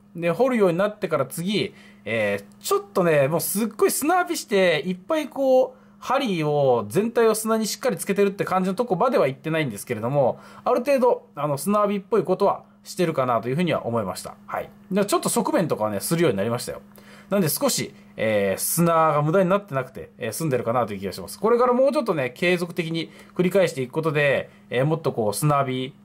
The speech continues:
ちゃんとしてくれるようになったら、えー、今ね、ちょっと針の間が汚い場合は、ちょっと軽く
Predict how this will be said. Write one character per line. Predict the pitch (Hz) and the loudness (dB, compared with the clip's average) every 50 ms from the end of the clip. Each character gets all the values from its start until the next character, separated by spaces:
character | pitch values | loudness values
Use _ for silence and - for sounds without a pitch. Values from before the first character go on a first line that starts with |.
| - | -6
ち | - | -4
ゃ | 147 147 | -4 -2
ん | |
と | 135 143 | -2 -4
し | - | -4
て | - 147 | -2 -2
く | 156 | 0
れ | 151 143 | 0 2
る | 147 | 2
よ | 135 | 2
う | 120 | 2
に | 120 | 2
な | 127 | 0
っ | 127 - | -2 0
た | - 151 | 0 2
ら、 | 160 165 151 123 92 - - - - | 4 4 2 2 0 -2 -10 -16 -14
え | 104 104 98 98 | -12 -10 -8 -6
ー、 | 202 | -2
今 | 226 254 208 | 0 2 2
ね、 | 175 151 | 2 0
ち | - | -4
ょ | 143 | -4
っ | |
と | 143 135 | -6 -2
針 | - 269 294 | -2 -2 0
の | 208 175 | 2 0
間 | 170 170 165 156 | 2 2 0 0
が | 151 | 0
汚 | - 202 208 202 | 0 0 2 2
い | 175 | 2
場 | 156 151 | 4 4
合 | 143 | 4
は、 | 143 143 | 2 2
ち | - 311 | 0 -4
ょ | |
っ | 311 | -6
と | - | -6
軽 | - - - 254 247 233 | -10 -4 -2 -2 -2 -2
く | - 240 202 - | -2 -4 -4 -4